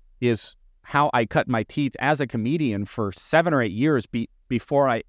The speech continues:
ever tried to do stand-up and tried to write jokes and write material. As an improviser, I never wrote one joke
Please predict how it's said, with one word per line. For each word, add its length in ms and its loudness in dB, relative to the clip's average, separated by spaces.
ever 420 2
tried 340 0
to 60 -2
do 240 0
stand-up 600 0
and 400 -2
tried 320 6
to 100 0
write 280 2
jokes 380 4
and 100 -2
write 180 2
material. 540 2
As 160 0
an 80 2
improviser, 580 2
I 120 2
never 240 2
wrote 240 2
one 240 -2
joke 280 0